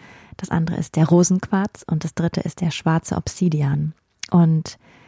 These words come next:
was ich so toll finde an diesen Liebeskristallstäben ist, dass, dass wir natürlich über die Form und über die Härte des Materials, was natürlich hundert Prozent natürlich ist und keine blöden Plastiksachen und irgendwelche Stoffe, die wir nicht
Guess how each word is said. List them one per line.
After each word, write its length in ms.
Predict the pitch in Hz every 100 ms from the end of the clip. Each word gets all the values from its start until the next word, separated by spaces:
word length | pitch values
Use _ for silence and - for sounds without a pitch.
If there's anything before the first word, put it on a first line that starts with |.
| _
was 160 | 196 -
ich 140 | 202
so 120 | -
toll 260 | 190 - 214
finde 280 | - 196 185
an 120 | 175
diesen 500 | 175 170 165 165 165
Liebeskristallstäben 1080 | - 196 185 - - - 185 185 - 180 170
ist, 260 | 175 - -
dass, 400 | 170 - - - _ -
dass 200 | 180 -
wir 80 | 175
natürlich 520 | 165 - 196 220 -
über 180 | 175 160
die 140 | 160
Form 560 | - - 156 151 170 233
und 180 | 185
über 200 | - 165
die 120 | 156 160
Härte 640 | - 165 165 - 202 247 - - - - -
des 140 | 190
Materials, 800 | 185 180 - 170 160 156 226 -
was 140 | 175 -
natürlich 380 | 165 170 170
hundert 320 | - 254 226 196
Prozent 420 | - - 180 -
natürlich 480 | 160 - 208 180 -
ist 180 | 175
und 140 | 180 160
keine 300 | - 180 180
blöden 440 | - 175 175 170
Plastiksachen 840 | - 190 196 170 - - 147 170 165
und 140 | 165
irgendwelche 300 | 180 170 170
Stoffe, 320 | - 185 185
die 160 | 180 165
wir 80 | 165
nicht 300 | 180 -